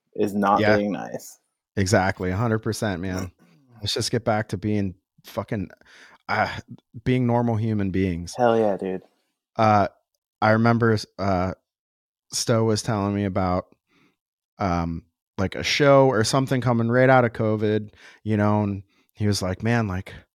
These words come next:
Speaker 2: what, like, what do I do?" And the advice that someone gave him was like, "Act like you've been somewhere before."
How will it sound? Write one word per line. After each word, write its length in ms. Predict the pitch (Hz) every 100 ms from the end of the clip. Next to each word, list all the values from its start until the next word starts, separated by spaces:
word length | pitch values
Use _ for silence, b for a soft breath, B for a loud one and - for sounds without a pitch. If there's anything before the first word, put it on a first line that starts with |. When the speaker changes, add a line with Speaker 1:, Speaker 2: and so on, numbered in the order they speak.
| _
Speaker 2:
what, 160 | 113 120
like, 180 | 92 113
what 100 | 113
do 80 |
I 120 | 98 92
do?" 420 | 131 165 117 107 b b b b _
And 400 | 101 101 98 107
the 140 | 107
advice 420 | 104 104 110 117 -
that 140 | 113
someone 320 | 135 113 110
gave 280 | 101 101 104
him 160 | 113 98
was 220 | 98 101
like, 300 | 95 95 - - _ b b b b _ -
"Act 240 | 180 -
like 220 | 151 -
you've 180 | 92 73
been 220 | 80 80
somewhere 400 | - 85 78 80
before." 600 | 78 73 - 64 52 -